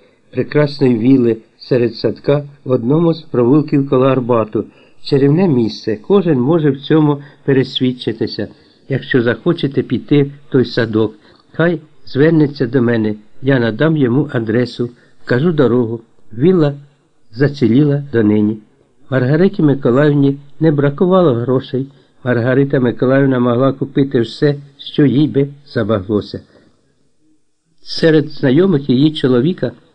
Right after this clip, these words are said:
траплялися цікаві люди. Маргарита Миколаївна ніколи не торкалася до примуса. Вона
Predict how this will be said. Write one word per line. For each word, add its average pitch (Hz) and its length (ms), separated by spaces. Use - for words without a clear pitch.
траплялися 156 720
цікаві 127 500
люди. 110 320
Маргарита 185 500
Миколаївна 170 560
ніколи 147 420
не 131 140
торкалася 135 600
до 107 140
примуса. 110 540
Вона 131 400